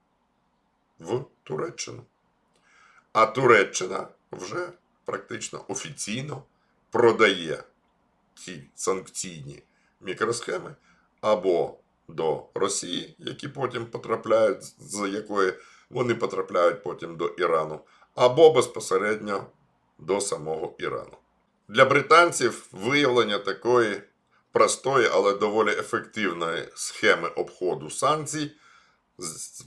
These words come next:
виявилось доволі несподіваною. Е, такою новиною, яку вони не очікували побачити. Настільки все примітивно. Про те, яким чином британці,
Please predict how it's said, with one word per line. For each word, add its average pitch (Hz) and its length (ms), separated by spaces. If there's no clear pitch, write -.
виявилось 113 580
доволі 101 440
несподіваною. 82 960
Е, 78 300
такою 82 380
новиною, 135 760
яку 107 320
вони 117 400
не 117 340
очікували 98 880
побачити. 87 760
Настільки 113 580
все 110 520
примітивно. 95 920
Про 110 140
те, 110 420
яким 98 420
чином 85 480
британці, 76 640